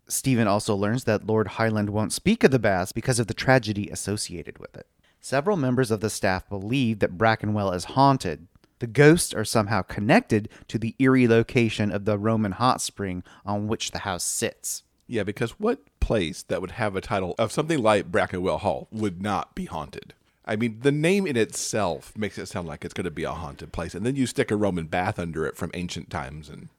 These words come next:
Speaker 2: you've got all the mixings of a ghost story.
Speaker 1: Stephen goes to the bath that night, and through the dense mist,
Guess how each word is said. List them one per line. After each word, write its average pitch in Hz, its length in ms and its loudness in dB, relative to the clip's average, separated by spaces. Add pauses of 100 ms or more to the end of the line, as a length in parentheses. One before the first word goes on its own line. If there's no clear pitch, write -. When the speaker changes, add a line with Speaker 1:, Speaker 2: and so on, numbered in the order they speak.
(220)
Speaker 2:
you've 120 180 -2
got 147 160 2
all 170 120 4
the 160 100 -2
mixings 147 380 -6
of 110 80 -2
a 120 40 -6
ghost 196 220 -4
story. - 320 -8 (320)
Speaker 1:
Stephen 165 400 4
goes 113 300 4
to 117 100 0
the 101 100 -4
bath 98 340 -2
that 98 220 -2
night, 80 280 -6
and 104 340 0
through 107 340 -2
the 98 120 -2
dense 104 440 0
mist, 104 680 -2